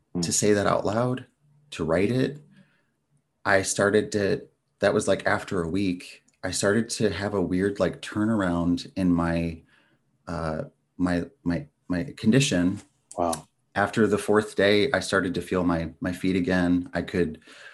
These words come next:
Speaker 2: have assistance to go to the bathroom. I told them, I need a wheelchair. And it's because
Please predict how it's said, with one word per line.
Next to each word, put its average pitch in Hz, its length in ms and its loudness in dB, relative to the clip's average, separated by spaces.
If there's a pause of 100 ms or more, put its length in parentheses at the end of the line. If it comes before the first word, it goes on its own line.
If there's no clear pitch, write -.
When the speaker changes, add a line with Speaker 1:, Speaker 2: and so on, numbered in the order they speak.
(580)
Speaker 2:
have 104 280 0
assistance 92 680 0
to 92 180 0
go 90 180 2
to 87 80 0
the 82 120 -2
bathroom. 82 880 -2 (180)
I 85 540 0 (180)
told 98 300 0
them, 87 420 2 (260)
I 95 120 0
need 98 240 2
a 120 60 2
wheelchair. 87 760 -2 (1080)
And 87 280 2
it's 85 180 0
because 87 600 0